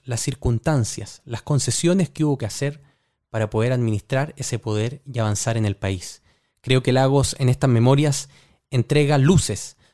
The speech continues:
sobre cómo esos treinta años, que las cifras macroeconómicas fueron espectacularmente buenos para Chile, también requirieron de mucha astucia y audacia política para poder ser administrados. Creo que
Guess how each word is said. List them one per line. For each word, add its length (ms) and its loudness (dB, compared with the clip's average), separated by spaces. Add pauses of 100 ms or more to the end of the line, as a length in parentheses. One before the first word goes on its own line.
sobre 340 -2
cómo 200 2
esos 180 0
treinta 380 0
años, 340 0
que 160 -4
las 160 -2
cifras 280 0
macroeconómicas 680 0
fueron 360 0
espectacularmente 960 0
buenos 260 2
para 260 -4
Chile, 400 -4 (480)
también 360 2
requirieron 580 0
de 160 -4
mucha 260 2
astucia 600 -4 (280)
y 80 -2
audacia 540 0
política 680 -6
para 200 -4
poder 240 0
ser 160 -4
administrados. 640 -2
Creo 300 -4
que 280 -4